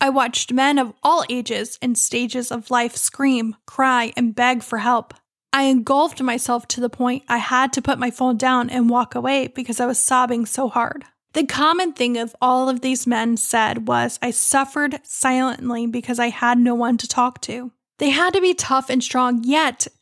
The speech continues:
on the inside, they were on the verge of suicide. They didn't want to burden their friends, their relationships, and families. They just honestly did not know how to handle what they were feeling, as well as how to even describe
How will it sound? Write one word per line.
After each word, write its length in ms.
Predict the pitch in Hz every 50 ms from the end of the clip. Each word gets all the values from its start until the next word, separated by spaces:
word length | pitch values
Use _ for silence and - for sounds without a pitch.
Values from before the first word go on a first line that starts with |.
| _ _ _ _ _ -
on 140 | 262 262 254
the 160 | 269 254 254
inside, 640 | 277 294 311 294 254 - 269 254 247 240 240 240 - - -
they 120 | 262 254
were 280 | 254 254 254 247 - -
on 300 | 254 262 277 302 311 320
the 60 | 320 311
verge 380 | - - 240 233 233 226 -
of 160 | - 240 -
suicide. 720 | - - - 262 254 254 240 - - 220 196 - 95 - - _ _ _ _ _ _ _ -
They 100 | 262 269
didn't 360 | 285 320 330 349 311 254 240
want 360 | 240 240 247 254 254 247 - -
to 120 | - 233
burden 560 | 220 208 247 247 247 247 247 233 226 226 226
their 160 | 233 233 233
friends, 640 | 226 - - 254 247 254 254 247 247 240 233 - - -
their 140 | - 233
relationships, 800 | 233 240 240 240 240 247 240 - 247 240 - 247 226 226 - -
and 140 | 233 226 208
families. 680 | - 233 240 254 254 247 220 - - 247 - - - - _ _ -
They 120 | 254 269
just 280 | 233 - 320 359 339 - -
honestly 480 | 269 285 285 294 285 - - 254 240 233
did 220 | 220 - 233 240
not 260 | 247 262 262 254 254
know 240 | 240 247 247 240 233
how 280 | 226 - - 220 226 233
to 140 | 226 - 214
handle 600 | - - - 277 277 247 233 220 - 240 - _ _ _ _ _ _ _ _
what 160 | 254 262 247
they 80 | - 240
were 120 | 240 233
feeling, 540 | 233 - - 254 254 240 214 - - 240 220 - _
as 220 | 262 269 247 233 247
well 320 | 262 269 294 320 330 302
as 360 | 285 269 262 254 247 - - - _ _ _
how 260 | _ - - 247 262 254
to 100 | - 254
even 260 | 214 247 233 247 233
describe 840 | 226 240 - - - - - 247 269 294 320 302 233 180 214 214 -